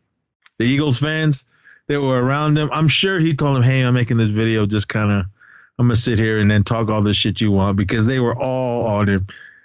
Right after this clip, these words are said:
And, uh, he, he was taking it as a sport. I'm sure he was cool with everybody, anything. But watching his videos, um, the lead up to that big game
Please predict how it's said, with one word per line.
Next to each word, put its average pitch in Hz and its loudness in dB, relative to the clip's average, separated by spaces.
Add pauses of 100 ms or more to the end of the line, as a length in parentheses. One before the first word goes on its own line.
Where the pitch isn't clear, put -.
(120)
And, 110 2
uh, 107 0 (240)
he, 180 2
he 185 2
was 180 0
taking 151 -2
it 143 0
as 123 -2
a 110 2
sport. 92 -2
I'm 107 2
sure 120 0
he 113 2
was 101 0
cool 107 -2
with 101 2
everybody, 95 0
anything. 95 2
But 98 -2
watching 131 0
his 120 2
videos, 113 0 (540)
um, 101 2
the 110 0
lead 127 2
up 123 -4 (360)
to 113 2
that 110 -2
big 107 0
game 110 4